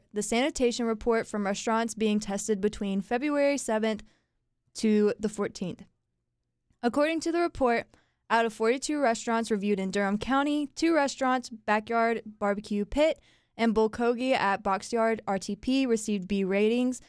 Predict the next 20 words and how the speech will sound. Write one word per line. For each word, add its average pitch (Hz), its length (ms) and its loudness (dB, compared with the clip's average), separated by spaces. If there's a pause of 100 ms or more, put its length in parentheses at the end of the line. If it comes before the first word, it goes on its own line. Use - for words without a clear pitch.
(240)
and 214 140 0
violations 240 640 2
included 220 500 2
old 311 200 2
food, 269 380 -2 (260)
food 247 160 4
not 240 240 2
prepared, 220 600 -2 (240)
properly 302 400 0
dated, 220 460 2 (720)
uh, 214 180 4
dirty 240 320 2
dishes, 226 600 0
roaches, 262 1040 2 (480)
and 247 460 2
food 254 260 -2
being 240 240 2
kept 220 280 -2
too 202 140 -2
long. 175 300 -4